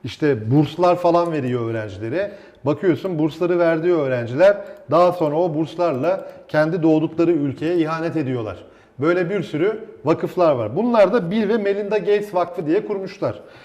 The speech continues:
Bu adam Anglo-Sakson kökenli, evangelist bir adam. Şimdi yani çok böyle hani, e, nasıl diyeyim, e, yine komple teorisi tarzında konuşmak istemiyorum ama görünen köyde kılavuz istemiyor. Yani tarihte bunların yaptıkları ortada.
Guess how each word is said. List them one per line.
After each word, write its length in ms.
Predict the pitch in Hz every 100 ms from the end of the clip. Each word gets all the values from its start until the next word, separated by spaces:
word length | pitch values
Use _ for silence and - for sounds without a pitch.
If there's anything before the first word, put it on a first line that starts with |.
| - -
Bu 160 | 208
adam 240 | 208 180 220
Anglo-Sakson 880 | 185 190 196 208 208 202 202 208 208
kökenli, 500 | 175 160 135 151 185 - - _ -
evangelist 680 | 196 202 185 165 170 170
bir 160 | 190 202
adam. 240 | 185 170 - - - - _
Şimdi 280 | - 170 190
yani 260 | 202 202
çok 260 | 190 214 220
böyle 180 | 202 196
hani, 300 | 185 196 190 - - - _ -
e, 340 | 139 151 156 151
nasıl 340 | 170 170 170
diyeyim, 300 | 156 160 165 160 _ _ _ _ _
e, 60 | 120
yine 380 | 123 127 156 170
komple 360 | 165 165 165
teorisi 400 | 165 165 165 165
tarzında 400 | 160 151 151 160
konuşmak 420 | 160 156 147 165 -
istemiyorum 440 | - 185 139 151
ama 180 | 190 123 98
görünen 440 | 123 147 160 160
köyde 240 | 170 147 170
kılavuz 340 | 160 156 180
istemiyor. 460 | 160 - 165 127 87 - - _ _ -
Yani 280 | 120 113 110
tarihte 500 | 143 135 135 - 131
bunların 260 | 139 139
yaptıkları 580 | 139 135 - - 143 151
ortada. 500 | 139 135 143 110 120